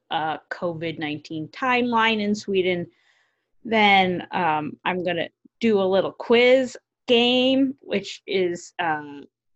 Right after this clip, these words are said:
gonna be pretty subjective, but I'll still have a buzzer.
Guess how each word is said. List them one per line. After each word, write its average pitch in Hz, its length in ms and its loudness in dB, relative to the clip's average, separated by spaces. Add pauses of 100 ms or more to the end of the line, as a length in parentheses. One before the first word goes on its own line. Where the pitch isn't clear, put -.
(380)
gonna 185 180 0
be 175 160 -4
pretty 254 320 -2
subjective, 240 800 -2 (400)
but 196 100 -2
I'll 180 100 -2 (120)
still 240 160 0
have 220 160 0
a 202 60 -2
buzzer. 247 460 0